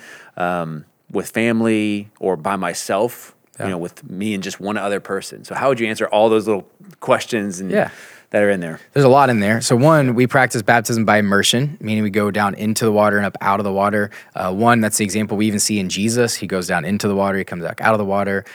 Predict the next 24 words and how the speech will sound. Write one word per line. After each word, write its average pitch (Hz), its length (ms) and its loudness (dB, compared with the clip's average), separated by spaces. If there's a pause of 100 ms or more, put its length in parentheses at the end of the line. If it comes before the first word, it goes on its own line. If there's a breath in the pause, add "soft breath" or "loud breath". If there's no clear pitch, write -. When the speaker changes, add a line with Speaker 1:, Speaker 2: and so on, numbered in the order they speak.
(140 loud breath)
Speaker 2:
The 92 80 -6
word 95 180 0
baptism 101 420 2
itself 113 460 2
has 107 160 0
this 98 180 -6
idea 101 520 -2
of, 92 280 -6 (240 loud breath)
uh, 90 380 -2
a, - 160 -8 (160)
a - 40 -10
cloth 110 520 2
being 95 320 -4
dipped 110 340 0
or 101 160 -2
immersed 101 600 0
into 107 580 -2
a, 95 320 -4
a - 60 -12
bucket 107 340 -2
and 98 80 -8
being 98 160 -6
pulled 113 320 0
back 101 260 0